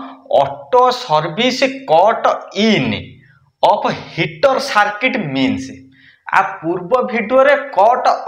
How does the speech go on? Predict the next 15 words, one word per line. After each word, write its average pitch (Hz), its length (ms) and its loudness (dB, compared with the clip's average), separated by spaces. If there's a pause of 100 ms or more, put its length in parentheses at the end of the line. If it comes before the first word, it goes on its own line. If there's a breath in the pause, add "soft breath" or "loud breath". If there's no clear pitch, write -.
off 185 240 0 (100)
ଥିଲା, 98 220 -12 (640 soft breath)
ଆଉ 170 160 2 (280)
ଏ - 20 4 (720)
ଭିଡିଓରେ 202 380 2 (140)
ଆଜିର 175 260 0 (160)
କୋଶ୍ଚେନରେ 240 500 -2
ଅଛି 233 160 -6 (160)
cut 170 260 2 (140)
ଇନ୍, 107 240 -10 (320)
ଠିକ 247 240 -6
ଅଛି? - 140 -14 (420 soft breath)
ତା 175 140 4
ମାନେ 240 280 0 (100)
ଯଦି 170 340 0